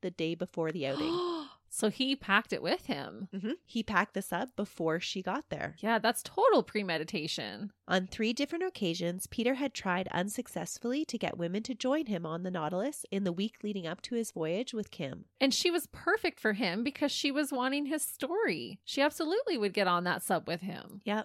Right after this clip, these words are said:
Speaker 1: a few hours before Kim would interview Peter, he searched for beheading,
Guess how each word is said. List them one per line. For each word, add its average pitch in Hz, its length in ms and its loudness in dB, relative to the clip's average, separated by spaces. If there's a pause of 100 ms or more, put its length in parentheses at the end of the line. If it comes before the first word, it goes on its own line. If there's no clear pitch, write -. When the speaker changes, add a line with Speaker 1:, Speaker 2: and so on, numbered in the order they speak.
Speaker 1:
a 190 100 2
few 214 320 2
hours 233 380 4
before 196 420 -2
Kim 180 320 -4
would 175 180 0
interview 185 540 -2
Peter, 165 420 -4
he 196 120 2
searched - 340 -2
for 160 380 -4
beheading, 165 480 2